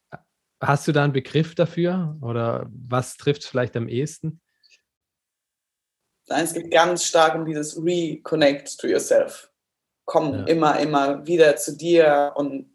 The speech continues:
Speaker 2: löse alles auf, was sich davon abhält. Die ganzen Fesseln, die wir tragen, die ganzen Glaubenssätze, die uns auferlegt sind. Also wir sind ja,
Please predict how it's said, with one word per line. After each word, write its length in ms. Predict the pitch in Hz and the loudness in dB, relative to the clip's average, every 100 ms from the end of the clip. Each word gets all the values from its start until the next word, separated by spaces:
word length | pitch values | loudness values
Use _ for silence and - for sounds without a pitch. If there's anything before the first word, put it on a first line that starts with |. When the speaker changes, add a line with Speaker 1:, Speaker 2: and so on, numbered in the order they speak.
| _ _ _ _ | _ _ _ _
Speaker 2:
löse 720 | - 151 139 143 143 143 - - | -12 -6 -2 0 0 -2 -2 0
alles 300 | 135 143 - | 2 0 0
auf, 400 | 82 127 127 - | 2 2 2 -2
was 160 | 135 | -4
sich 180 | 139 - | -6 -6
davon 280 | - 135 139 | -4 -4 -2
abhält. 920 | 135 - 135 127 123 127 - - - | -4 -4 -4 -2 0 0 -4 -16 -12
Die 120 | 135 | 0
ganzen 480 | 135 139 - 139 135 - - _ | 2 2 0 -6 -6 -14 -20 _
Fesseln, 640 | - - 175 - 156 139 139 | -8 2 2 4 4 4 0
die 120 | 147 | 0
wir 120 | 139 | 0
tragen, 760 | - 139 135 135 131 123 123 - | 0 2 4 2 -2 -4 -8 -8
die 120 | 151 | -2
ganzen 580 | 143 139 143 135 131 - - - _ | -2 -2 -6 -8 -10 -18 -20 -20 _
Glaubenssätze, 640 | - 156 156 147 135 - 143 | 4 6 6 4 4 2 0
die 100 | 143 | 2
uns 140 | 135 | 4
auferlegt 540 | 135 139 139 139 135 - | 4 4 2 -2 -6 -6
sind. 640 | 135 131 131 - - - _ | -4 -4 -6 -8 -12 -14 _
Also 200 | 143 143 | -18 -12
wir 80 | 147 | -8
sind 240 | 156 156 | -6 -2
ja, 420 | 160 143 139 139 | 4 6 6 2